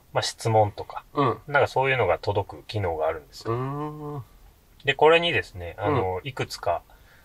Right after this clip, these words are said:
Speaker 1: まあ、質問が来てたんですよ。
Speaker 2: おう、ありがたい。
Speaker 1: めちゃくちゃありがたいんですけど、
Speaker 2: うん。
Speaker 1: なんでこんなことが聞きたいのかなっていうのが結構来てたので、
Speaker 2: おう。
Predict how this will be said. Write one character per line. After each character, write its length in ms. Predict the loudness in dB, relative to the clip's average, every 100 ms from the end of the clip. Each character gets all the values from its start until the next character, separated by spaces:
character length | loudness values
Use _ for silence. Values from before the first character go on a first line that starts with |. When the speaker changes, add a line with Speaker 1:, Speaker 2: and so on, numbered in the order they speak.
| -4
Speaker 1:
ま 60 | -4
あ、 40 |
質 300 | -4 -8 -2
問 280 | 4 4 4 -4 _ -20
が 180 | 2 2
来 140 | 4 2
て 100 | 4
た 140 | 2
ん 60 | -2
で 60 |
す 60 | -14
よ。 120 | -16 -18 -18 2
Speaker 2:
お 280 | 6 6 4
う、 40 | 2 4
あ 60 |
り 60 | 4
が 80 | 6
た 80 |
い。 40 | 0 -4 -20 -20 -20 -20 -6
Speaker 1:
め 140 | -2
ち 80 | 2
ゃ 60 | 2
く 40 |
ち 100 | 6
ゃ 40 | 6
あ 60 |
り 60 | 8
が 80 | 6
た 140 | 4
い 40 |
ん 40 | 2
で 60 |
す 80 | -2
け 100 | -2
ど、 160 | 4 4
Speaker 2:
う 960 | 4 2 -2 -12 -20 -20 -20 _ -2
ん。 20 | 4
Speaker 1:
な 120 | 4
ん 80 | 2
で 80 |
こ 200 | 2 4
ん 60 | 4
な 80 | 4
こ 120 | 6
と 100 | 6
が 80 | 4
聞 40 |
き 220 | 0 -4 4
た 140 | 4
い 40 |
の 100 | 4
か 100 | 2
な 100 | 0
っ 40 | -2
て 140 | -6
い 20 |
う 40 | -8
の 60 |
が 60 | -6
結 200 | -6 -6
構 140 | -4
来 120 | -2 0
て 100 | 2
た 100 | 4
の 60 | 4 4 2 2
で、 60 | 4
Speaker 2:
お 340 | 6 8
う。 40 | 8